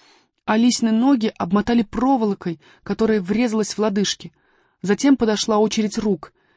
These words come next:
И хоть железная рука, прижимавшая голову Алисы к земле, закрыла почти все лицо, Алисе удалось рассмотреть, что на нее напали два железных чудовища, наверное, роботы. Но она никогда не видела таких ржавых,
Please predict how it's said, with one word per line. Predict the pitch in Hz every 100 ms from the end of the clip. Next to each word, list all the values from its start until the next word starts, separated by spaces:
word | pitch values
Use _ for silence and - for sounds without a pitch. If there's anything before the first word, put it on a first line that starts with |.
| _
И | -
хоть | 208 226
железная | 190 226 233 220
рука, | 220 214 226
прижимавшая | 208 208 214 220 214 - 202
голову | 220 233 202 202 -
Алисы | 190 214 208 220 208 -
к | 175
земле, | 170 214 220 214
закрыла | 185 190 202 226
почти | 208 190 - 196
все | - 214
лицо, | 196 - - 277 - _ _ _ _ -
Алисе | 190 190 247 - - 180 _ _ -
удалось | 202 202 214 -
рассмотреть, | 208 - 220 - 233
что | - 190
на |
нее | 190 190 196
напали | 226 202 202 202
два | 170 185 208
железных | 202 208 202 190
чудовища, | - 202 226 185 - 160 _ _ _ _ _
наверное, | 180 180 190 202
роботы. | 214 214 170 - 160 _ _ _ _ -
Но | 190
она | 208
никогда | 220 214 208 233
не | 247 247
видела | 277 254 226
таких | 202 185 196
ржавых, | 190 175 190 247 214 -